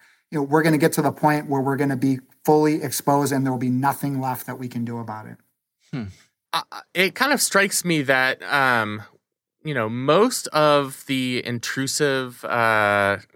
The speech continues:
Speaker 2: technological surveillance that we've been subjected to over the past several years has been more of the metadata variety. Uh,
Speaker 1: Mm-hmm.
Speaker 2: you talk about contacts, you know,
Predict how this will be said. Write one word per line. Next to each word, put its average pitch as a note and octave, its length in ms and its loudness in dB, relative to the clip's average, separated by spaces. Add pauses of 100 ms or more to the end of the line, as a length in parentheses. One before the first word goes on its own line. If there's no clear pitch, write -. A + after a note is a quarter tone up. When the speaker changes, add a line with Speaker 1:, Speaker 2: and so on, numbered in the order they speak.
Speaker 2:
technological B2+ 600 -2
surveillance A2+ 560 -4
that G#2+ 80 0
we've G#2 160 -4
been A2 140 -2
subjected G#2 560 -6
to C3 140 -4
over A2+ 140 -8
the F#2+ 100 -6
past G#2 340 -2
several G#2 340 -2
years G#2+ 380 0
has E3 380 -2
been C3+ 260 -4
more A#2+ 220 2
of G#2+ 120 -2
the A2 80 -4
metadata F#2+ 840 -4
variety. E2+ 640 -4 (560)
Uh, A2 220 2
Speaker 1:
Mm-hmm. G2 120 0
Speaker 2:
you C3 80 -2
talk B2+ 260 0
about A2 340 0
contacts, A2+ 720 -2
you G#2+ 40 -6
know, F2+ 160 -4